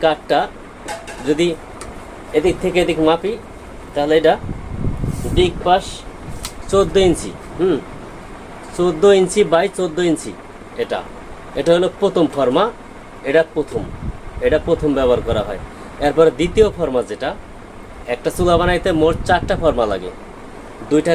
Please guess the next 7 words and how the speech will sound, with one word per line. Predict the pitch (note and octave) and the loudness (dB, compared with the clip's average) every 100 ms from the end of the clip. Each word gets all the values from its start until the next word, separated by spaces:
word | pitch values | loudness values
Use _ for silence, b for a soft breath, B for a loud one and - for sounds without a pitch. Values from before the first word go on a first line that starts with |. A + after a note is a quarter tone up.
| - | 2
কাঠের | D#3+ D3+ D#3+ - | 0 0 -6 4
ফ্রেম, | D#3+ G3 A3+ - - - - - - - - - - - - - - | 4 4 -4 -16 -18 -16 -16 -14 -16 -16 -16 -16 -16 -16 -16 -16 -6
দুইটা | B2 C#3+ D#3 | 0 2 4
কাঠের | D3+ C#3+ D3 | 2 0 -2
ফ্রেম | E3+ F3+ A3 - | 0 0 0 0
এবং | B2+ B2+ C#3 C#3 - - - C3+ | 0 2 2 0 -6 -16 -4 -2
একটা | - D3+ | 0 4